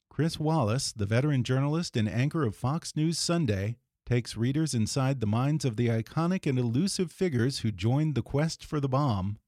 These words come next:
and the untested new president confronting a decision that he knows will change the world forever. And today, Chris Wallace joins me on the podcast to reveal how Harry Truman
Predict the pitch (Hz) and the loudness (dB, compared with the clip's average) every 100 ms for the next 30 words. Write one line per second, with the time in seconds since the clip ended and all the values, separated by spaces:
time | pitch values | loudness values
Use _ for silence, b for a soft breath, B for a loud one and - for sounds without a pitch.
0 | _ - 117 131 131 123 - 175 - 190 | _ -4 0 2 2 0 0 -2 0 -2
1 | 131 113 175 - 170 156 110 110 135 117 | 2 2 2 2 0 0 2 0 0 -4
2 | 104 127 131 131 120 117 - 185 123 117 | -2 -2 0 0 0 -2 0 0 2 0
3 | 147 - 107 90 117 131 170 170 117 131 | 0 -4 -4 -4 -2 -2 0 2 2 0
4 | 110 104 - 117 127 139 165 143 123 135 | -2 -4 0 2 2 2 0 2 2 2
5 | 135 151 147 117 92 78 - _ _ _ | 0 0 2 2 0 -6 -12 _ _ _
6 | _ _ - 113 107 117 156 113 135 - | _ _ -4 -2 0 2 4 2 0 -2
7 | 135 139 120 123 143 - 107 135 135 135 | -2 -2 0 0 0 -2 0 0 0 0
8 | 139 123 98 147 160 - 107 120 - - | 0 0 0 -2 -2 0 0 0 -2 -4
9 | 120 101 107 117 98 113 101 92 165 170 | 0 0 2 2 2 2 0 0 0 0
10 | - 180 143 117 | 0 2 4 2